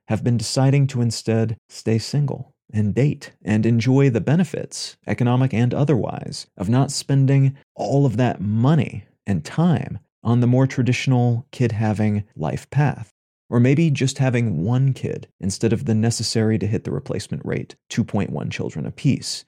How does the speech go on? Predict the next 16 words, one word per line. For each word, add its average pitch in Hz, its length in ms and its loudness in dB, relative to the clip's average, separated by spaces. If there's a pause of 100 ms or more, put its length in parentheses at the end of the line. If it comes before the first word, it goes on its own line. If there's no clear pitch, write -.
(160)
which 95 140 -4
again 131 240 2
is 127 100 0
something 127 260 0
that 120 140 2
you 117 140 2
see 120 440 0
in 113 200 0
overall 92 640 -2
wealthier 90 400 -6
nations, 139 640 0
so - 120 -6
this 80 200 -6
is 71 100 -6
not 110 300 -2
unusual, 147 720 0